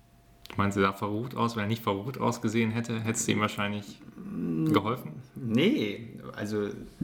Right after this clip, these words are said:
Speaker 2: wie gesagt, einer Oma hätte ich bestimmt geholfen,
Speaker 1: Mhm.
Speaker 2: aber jetzt so jungen Leuten, egal ob Anzug oder nicht.
Speaker 1: Egal ob Mann und Frau?
Speaker 2: Mm, kommt drauf an.
Speaker 1: <laughs>
Speaker 2: Nein, klar, das ist egal.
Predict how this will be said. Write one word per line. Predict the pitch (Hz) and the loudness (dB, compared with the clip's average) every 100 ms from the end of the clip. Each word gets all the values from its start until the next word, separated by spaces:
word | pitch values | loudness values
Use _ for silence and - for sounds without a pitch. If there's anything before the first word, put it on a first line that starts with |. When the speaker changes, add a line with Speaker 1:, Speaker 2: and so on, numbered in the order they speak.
| - - | -8 4
Speaker 2:
wie | 120 | 6
gesagt, | 127 160 104 | 6 4 0
einer | 151 | -2
Oma | 147 | -2
hätte | 101 107 | -2 -6
ich | - | -6
bestimmt | 101 135 - | -6 -4 -2
geholfen, | 107 117 127 190 190 - - - | 2 2 0 -6 -8 -12 -8 -2
Speaker 1:
Mhm. | |
Speaker 2:
aber | 101 113 | 2 2
jetzt | 117 - | 2 -2
so | - 98 | -2 -2
jungen | 98 113 123 | 2 2 4
Leuten, | 127 131 131 135 131 - - | 4 4 0 -4 -6 -10 -8
egal | 110 104 | 0 4
ob | 110 - | 4 2
Anzug | 107 - 107 | -2 0 0
oder | 98 | -2
nicht. | 92 113 - - - - | -2 -8 -10 -20 -20 -4
Speaker 1:
Egal | 104 107 | 4 6
ob | 107 | 4
Mann | 104 107 | -2 -4
und | 101 | -6
Frau? | - 104 147 - - _ _ _ _ _ _ - - - | -6 -6 -6 -16 -20 _ _ _ _ _ _ -20 -20 -2
Speaker 2:
Mm, | 131 131 151 165 160 147 | 4 6 8 8 8 6
kommt | 127 131 127 | 6 4 4
drauf | - 135 | -2 2
an. | 165 151 | 4 4
Speaker 1:
<laughs> | 110 101 104 113 - - - - - _ - - - - - - - | 2 0 -2 -4 -6 -14 -20 -20 -20 _ -20 -20 -20 -18 -16 -14 -6
Speaker 2:
Nein, | 92 92 | -2 0
klar, | - 107 | 2 2
das | 98 - | 2 -2
ist | |
egal. | 92 95 98 | -8 -8 -10